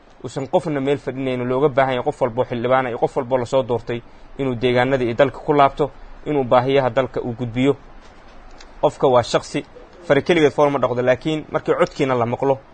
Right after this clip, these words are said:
taageeradiina la maqlo, baahiyihiina la maqlo oo meel kasta uu gaaro, annagana waxaan rabnaa inaan idinku matalno codkiina iyo baahiyihiina inaan idinku matalno.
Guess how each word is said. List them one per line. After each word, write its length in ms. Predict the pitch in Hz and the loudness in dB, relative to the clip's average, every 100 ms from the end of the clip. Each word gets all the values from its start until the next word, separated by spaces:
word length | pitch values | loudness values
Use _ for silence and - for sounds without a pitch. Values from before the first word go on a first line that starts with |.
| - | 0
taageeradiina 560 | 127 131 147 165 147 135 | 2 4 4 2 2 -2
la 120 | 123 | -2
maqlo, 320 | 123 127 131 - - - | -2 -2 -2 -4 -16 0
baahiyihiina 500 | 135 139 170 170 143 | 2 6 6 4 2
la 100 | 135 | 2
maqlo 280 | 123 123 131 | 0 0 0
oo 40 | 127 | 2
meel 160 | 156 151 | 2 0
kasta 240 | - 139 | -6 -8
uu 60 | 113 | 0
gaaro, 300 | 123 120 120 - - - | 2 2 0 -12 -12 -4
annagana 320 | 135 143 131 | 2 4 4
waxaan 320 | 123 127 117 - - - | 2 0 0 -8 -20 -12
rabnaa 240 | 120 120 117 | -6 0 0
inaan 240 | 131 120 117 | 2 0 0
idinku 300 | 123 120 202 | -6 -2 0
matalno 460 | 151 - 123 113 | 0 2 0 0
codkiina 460 | 117 143 - 127 127 | -2 -4 -2 -2 -2
iyo 140 | 113 | -2
baahiyihiina 600 | 110 117 123 131 120 113 110 - - | 2 2 4 0 0 -4 -6 -16 -4
inaan 200 | 131 117 | 0 2
idinku 220 | 113 135 | 0 0
matalno. 400 | 123 - 120 | 0 2 2